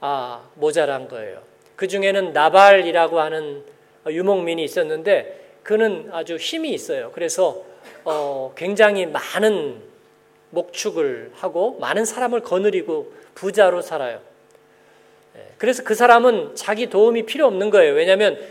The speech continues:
자기 안에 사병이 있으니까. 그래도 다윗이 부탁을 했습니다. 뭐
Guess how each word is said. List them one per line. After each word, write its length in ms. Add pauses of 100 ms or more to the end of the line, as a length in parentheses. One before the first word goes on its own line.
자기 300
안에 240
사병이 420
있으니까. 540 (1120)
그래도 340
다윗이 720 (300)
부탁을 520
했습니다. 640 (640)
뭐 420